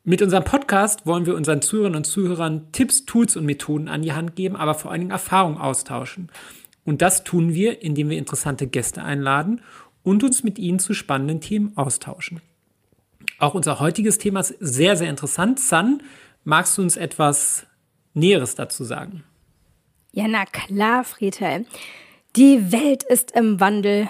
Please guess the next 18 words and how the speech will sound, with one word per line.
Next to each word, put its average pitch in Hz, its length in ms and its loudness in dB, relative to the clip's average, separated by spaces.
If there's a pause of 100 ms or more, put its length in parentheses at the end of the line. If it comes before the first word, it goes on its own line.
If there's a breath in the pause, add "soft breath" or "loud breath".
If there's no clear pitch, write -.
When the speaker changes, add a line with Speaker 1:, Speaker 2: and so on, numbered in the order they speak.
(140)
Speaker 2:
dreht 294 360 0
sich - 360 2
schneller 254 580 6
und 254 280 6
die 202 180 0
damit 311 340 4
verbundenen 254 480 4
Veränderungen 208 840 -2
scheinen 208 260 -4
vor - 260 -8
keiner 277 440 0
Industrie 214 400 -2
Halt 185 200 0
zu - 120 -6
machen. - 340 -10 (720 loud breath)
Auch 262 240 6
im 349 140 0
Konsumgütersektor, 220 1500 -2